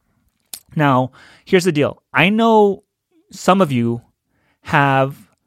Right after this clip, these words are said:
maybe a three thousand dollar package you're selling, a five thousand dollar package you're selling perhaps. So if a server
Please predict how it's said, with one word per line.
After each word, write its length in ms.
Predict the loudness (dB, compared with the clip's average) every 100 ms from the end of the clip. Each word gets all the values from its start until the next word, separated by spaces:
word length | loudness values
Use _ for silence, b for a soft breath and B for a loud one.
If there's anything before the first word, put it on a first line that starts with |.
| _ _ _
maybe 300 | -2 0 0
a 100 | -4
three 240 | -6 -4 -2
thousand 380 | 0 0 0
dollar 180 | 0 -2
package 380 | -2 -4 -4 -6
you're 80 | -6
selling, 520 | -2 -2 0 -2 -6 b b b _
a 80 | -14
five 320 | -6 -2 0
thousand 340 | 0 2 2 0
dollar 220 | 0 -2
package 400 | -2 -4 -4 -6
you're 60 | -4
selling 280 | -2 -4
perhaps. 500 | -4 -2 -2 -4 -12 -20 _ B B B B B B B
So 200 | -2 0
if 100 | 2
a 60 | -2
server 880 | -8 -4 0 0 2 0 2 0